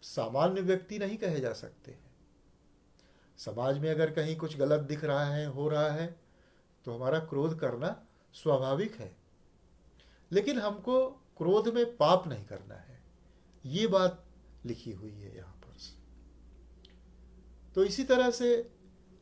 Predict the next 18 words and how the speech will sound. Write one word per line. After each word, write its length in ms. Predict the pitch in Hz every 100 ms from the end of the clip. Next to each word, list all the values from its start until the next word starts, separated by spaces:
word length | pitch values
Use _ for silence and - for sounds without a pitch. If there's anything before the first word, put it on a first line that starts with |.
| -
हमारा 280 | 147 156 170
परमेश्वर 680 | 165 139 139 127 - 202
भी 220 | 170 160 156 - - - - - - - - - - - - - -
क्रोध 680 | 143 202 262 262 254 - -
के 120 | 220
कारण 380 | 214 185 196 202
हमको 680 | 185 180 202 202 190 185 - - - -
दंड 260 | 131 170 190
नहीं 260 | 185 214
देता 300 | 185 127 113
है, 280 | 95 - - _ - - - _ _ - - _ _
हमको 280 | 131 135 208
सुधारने 720 | 202 165 127 113 120 127 220
के 180 | 240 233
लिए 160 | 220 214
वो 180 | 196 180
हमको, 520 | 151 143 175 170 - _ _ _ _
अ, 260 | - 131 120